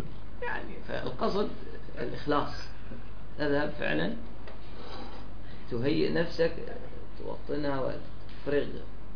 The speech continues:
أنك تذهب هكذا. عرفت يا أخي؟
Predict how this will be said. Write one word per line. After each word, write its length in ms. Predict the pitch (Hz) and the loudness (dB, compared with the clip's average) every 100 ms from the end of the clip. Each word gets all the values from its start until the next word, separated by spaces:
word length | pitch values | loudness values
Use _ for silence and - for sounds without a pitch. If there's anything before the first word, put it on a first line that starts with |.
| - - - - - - - | 0 0 -2 -2 0 -2 -2
أنك 120 | 123 123 | -2 0
تذهب 340 | 143 135 131 117 | 0 2 2 2
هكذا. 440 | 120 117 64 50 - - | 0 0 0 0 -2 0
عرفت 180 | - - | -2 -2
يا 140 | 73 | -2
أخي؟ 200 | 104 120 | -2 -2